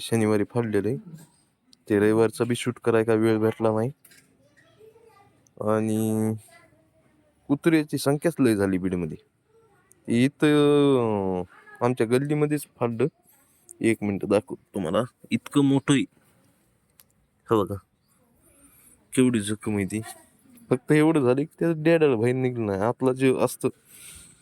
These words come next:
त्याला काय नाही झालेलं, वरचा चामडा चामडा खाल्लाय. त्याच्यामुळं आजचा बाजार देखील तुम्हाला हिरापूरचा पाहायला मिळणार नाही.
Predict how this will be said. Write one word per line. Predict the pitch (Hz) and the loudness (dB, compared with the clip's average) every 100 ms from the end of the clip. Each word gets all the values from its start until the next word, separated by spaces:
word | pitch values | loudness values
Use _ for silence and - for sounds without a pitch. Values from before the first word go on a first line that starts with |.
| _ _ _ _ _ _ | _ _ _ _ _ _
त्याला | 120 120 | 2 2
काय | 113 117 | 2 2
नाही | 120 113 | 2 2
झालेलं, | 113 107 120 | 0 0 0
वरचा | 127 127 - | 0 -2 -2
चामडा | 113 120 123 123 | -4 0 0 0
चामडा | 113 113 117 | -2 -4 -4
खाल्लाय. | - 123 87 90 _ _ _ _ _ _ _ _ _ _ _ _ _ _ _ | -4 -4 -4 -6 _ _ _ _ _ _ _ _ _ _ _ _ _ _ _
त्याच्यामुळं | 127 113 113 117 117 120 | 0 2 2 2 2 2
आजचा | 120 - 123 | 0 -2 -2
बाजार | 117 113 117 | 0 0 -2
देखील | 117 117 117 | -2 -6 -6
तुम्हाला | 110 117 113 110 | -8 -2 0 0
हिरापूरचा | 113 107 110 110 139 135 | 0 -2 -4 -8 -10 -4
पाहायला | 117 107 104 | -2 -2 -2
मिळणार | 110 127 135 113 | -2 -2 -2 -4
नाही. | 101 | -4